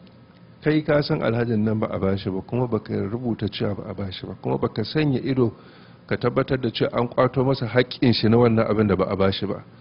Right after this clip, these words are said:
Shi ma cin amana ne babba. To, wani lokaci na ƙasa yakan ƙoƙari ya zargi na sama, ko ya nuna cewa ai laifin na sama ne.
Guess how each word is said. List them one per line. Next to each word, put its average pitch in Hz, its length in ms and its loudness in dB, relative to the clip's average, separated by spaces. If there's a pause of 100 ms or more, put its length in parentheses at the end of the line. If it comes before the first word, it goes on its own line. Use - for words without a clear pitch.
(840)
Shi - 280 -4
ma 117 120 4
cin 113 240 -2
amana 98 380 4
ne 90 120 2
babba. 87 300 -8 (2000)
To, - 200 -10 (140)
wani 151 160 0
lokaci 139 840 2 (1500)
na 131 140 2
ƙasa 139 300 2
yakan 110 560 2
ƙoƙari 131 720 2
ya 98 220 4
zargi 101 400 2
na 120 100 4
sama, 113 300 2 (1800)
ko 120 200 4
ya 113 120 8
nuna 117 260 6
cewa 107 260 4
ai 113 140 4
laifin 117 320 4
na 104 100 4
sama 101 280 2
ne. 90 120 -6